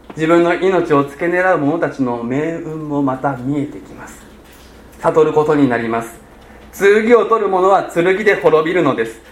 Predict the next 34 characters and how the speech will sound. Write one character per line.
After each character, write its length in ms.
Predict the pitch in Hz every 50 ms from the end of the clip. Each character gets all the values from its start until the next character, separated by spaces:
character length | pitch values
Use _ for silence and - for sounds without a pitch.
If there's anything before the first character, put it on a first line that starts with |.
| - - -
権 260 | - 202 220 220 220
力 200 | 208 190 185 190
に 100 | 196 202
よ 80 | 180 165
り 120 | 170 160
頼 100 | 208 214
む 140 | 220 220 190
者 220 | 165 170 175 208
は 120 | 226 170 139
権 240 | - 175 202 208 196
力 180 | 170 - -
に 160 | 170 185 170
倒 240 | 170 - - 143 156
れ 120 | 165 190 208
る 60 | 175
の 120 | 143 123
で 140 | 120 123 123
す。 120 | - - - - - - - - - - - - - - - - - -
偽 80 | 139 139 - - 139 135 135 131
り 80 | 127 123
は 220 | 131 131 131 - - - - _ _ _
必 120 | - - 135 110 110 107 110 113
ず 120 | 151 160
真 380 | - - - - 165 160 147 127
理 80 | 123 127
に 80 | 131
と 80 | 139 165
っ 20 | 165
て 200 | - - 143 -
変 80 | -
わ 160 | - - - -
り 80 | 113
ま 100 | 104 104
す。 160 | - - -